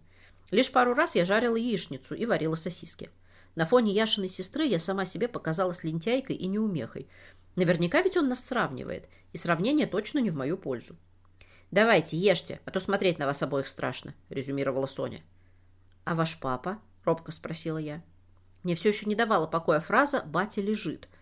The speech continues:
Может быть, он болен, а мы тут притащились в гости? И Яша принялся объяснять. Батя работает в органах. Служба напряженная, потом еще долго добирается до дома.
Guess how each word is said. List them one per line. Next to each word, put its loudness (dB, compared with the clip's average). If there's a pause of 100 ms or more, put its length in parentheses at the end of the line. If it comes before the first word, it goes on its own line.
(240)
Может 0
быть, 0
он -2
болен, 4
а 0
мы 2
тут -10
притащились -4
в -8
гости? -6 (1000)
И -6
Яша 2
принялся -4
объяснять. -8 (560)
Батя 2
работает 0
в -2
органах. -4 (180)
Служба -2
напряженная, 2
потом -4
еще -2
долго 2
добирается -2
до -2
дома. -8